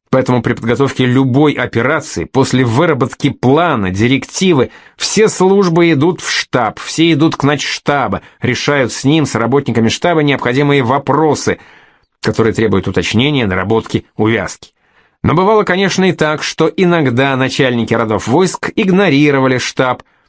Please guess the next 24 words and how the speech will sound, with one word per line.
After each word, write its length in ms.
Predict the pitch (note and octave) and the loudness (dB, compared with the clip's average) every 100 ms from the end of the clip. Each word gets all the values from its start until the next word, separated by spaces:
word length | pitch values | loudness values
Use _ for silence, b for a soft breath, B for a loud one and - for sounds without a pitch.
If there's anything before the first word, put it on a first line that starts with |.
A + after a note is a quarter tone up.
| _ _ | _ _
и 160 | - A2 | -4 -2
тут 260 | D#3+ G#3 | 0 0
командующий 640 | - G3 F#3+ F#3 F3+ E3+ F3 | 0 0 2 2 2 2 0
Черняховский 880 | E3 D3+ D#3+ F3 D#3+ - E3 D#3+ B B | 0 0 0 0 -2 0 0 0 B B
говорил 520 | G#2+ C3+ C3 A#2+ F#3+ F3 | 0 2 2 2 2 0
свое 420 | - C#3 A2+ A#2+ | 0 0 2 2
веское 600 | A2 B2+ - - A#2 A2+ | 2 -2 -2 -2 0 0
слово. 500 | - G#2+ G2+ D#2 - _ _ _ A2+ | 0 0 0 -4 -12 _ _ _ 0
Между 340 | B2+ A2 A2 | 0 0 -2
родами 340 | A2 A2+ G2+ | 0 -2 -2
войск 480 | F#2 A2 F3 E3 - | 0 2 2 0 -2
и 40 | G#2+ | -2
штабом 440 | - B2+ G#2 E2 | -2 -4 -4 -6
фронта 520 | - D3+ G3 F#3 F3 B B | -2 0 0 0 -4 B B
сразу 500 | - C#3 C#3+ F3 D#3 | -6 -2 0 0 0
находился 680 | D#3 D#3 C#3 D3 C#3 C#3+ C#3 _ _ | 0 0 0 0 0 -2 -4 _ _
общий 400 | A#2+ A#2 - A#2 | -2 0 -2 -2
язык. 540 | G#2 F2 D2+ - - _ _ _ _ _ _ _ _ _ _ - | 0 -4 -6 -10 -20 _ _ _ _ _ _ _ _ _ _ -4
Черняховского 800 | C#3+ B2+ C3+ - B3 - G3+ G3 | 0 2 2 2 -2 -2 -2 0
Покровский 520 | F3+ D#3+ G3+ - D#3+ | -2 0 0 0 0
раньше 340 | D#3+ F3 - C#3+ | 2 0 0 -2
совершенно 600 | - G#2+ - C3 A#2+ A2+ | 0 0 0 0 0 2
не 140 | A2 | 0
знал. 300 | E2+ D#2 - | 0 -4 -8